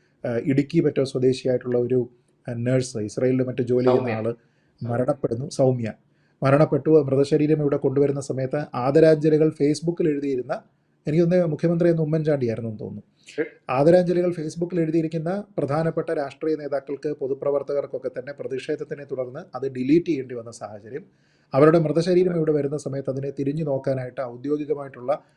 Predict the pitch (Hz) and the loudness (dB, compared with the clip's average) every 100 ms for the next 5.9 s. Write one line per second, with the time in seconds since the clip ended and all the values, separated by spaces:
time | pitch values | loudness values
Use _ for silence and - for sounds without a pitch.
0 | _ 123 135 131 151 143 143 131 117 135 | _ 0 0 4 4 4 0 -2 -4 -2
1 | 139 143 139 131 127 123 120 120 113 107 | 0 0 0 0 0 -4 -6 -4 -4 -4
2 | - 156 - _ - 147 185 165 165 165 | -8 -8 -10 _ 0 2 4 4 4 4
3 | 175 160 175 165 156 139 - _ _ _ | 2 0 0 0 0 -4 -8 _ _ _
4 | _ - _ _ _ 143 120 143 160 147 | _ -20 _ _ _ 0 4 4 4 0
5 | - 170 170 165 170 165 165 147 | -2 2 2 2 2 2 2 0